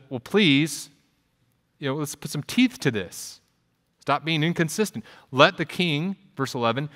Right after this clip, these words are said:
"invoke the Lord, Yahweh, your God, that the avenger of blood kill no more and my son be not destroyed." King, let's deal with the issue here.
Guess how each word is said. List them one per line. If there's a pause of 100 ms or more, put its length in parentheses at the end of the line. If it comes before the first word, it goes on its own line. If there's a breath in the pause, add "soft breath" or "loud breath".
"invoke
the
Lord,
Yahweh,
your
God,
that
the (120 loud breath)
avenger
of
blood
kill
no
more
and
my
son
be
not
destroyed." (200 loud breath)
King, (160 loud breath)
let's
deal
with
the
issue
here.